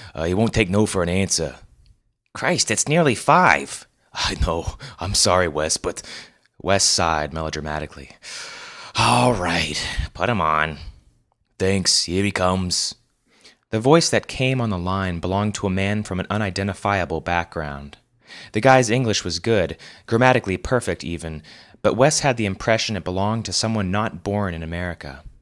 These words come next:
Someone speaking a second language, a foreigner. Someone he could turn down with few qualms. "First things first," Wes said, after cutting through the caller's polite preambles.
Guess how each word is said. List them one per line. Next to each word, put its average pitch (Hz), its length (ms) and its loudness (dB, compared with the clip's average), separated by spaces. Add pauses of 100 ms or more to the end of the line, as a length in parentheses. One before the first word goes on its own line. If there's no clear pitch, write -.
(400)
Someone 156 300 2
speaking 113 460 0
a 87 60 -4
second 101 380 -2
language, 78 640 -10 (280)
a - 60 -2
foreigner. 78 600 0 (640)
Someone 104 360 2
he 107 120 -4
could 95 140 -6
turn 113 260 -2
down 90 400 0
with 73 140 -8
few 104 320 -2
qualms. 73 720 -6 (840)
"First 110 400 4
things 123 320 2
first," - 540 2 (260)
Wes 78 160 -2
said, 71 420 -4 (300)
after 90 260 0
cutting 110 340 2
through 98 180 -4
the 87 80 -2
caller's 92 460 -2
polite 98 460 -2
preambles. 76 760 -4